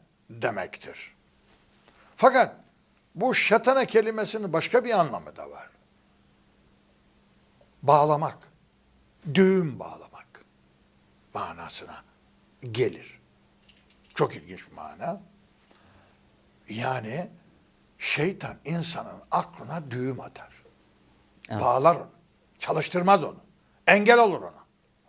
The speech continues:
Speaker 1: Bak, bak, bak, bak, bak. Yani bağlayıcı bir özelliği vardır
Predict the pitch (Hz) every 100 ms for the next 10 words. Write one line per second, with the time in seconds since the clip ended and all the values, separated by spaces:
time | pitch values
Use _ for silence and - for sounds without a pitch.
0 | - - 87 120 113 131 120 143 127 147
1 | - _ _ _ _ _ _ - - 139
2 | 156 127 - - _ _ _ _ _ -
3 | 110 147 160 180 190 190 139 190 104 127
4 | 120 113 131 131 135 127 120 113 90 80
5 | 78 -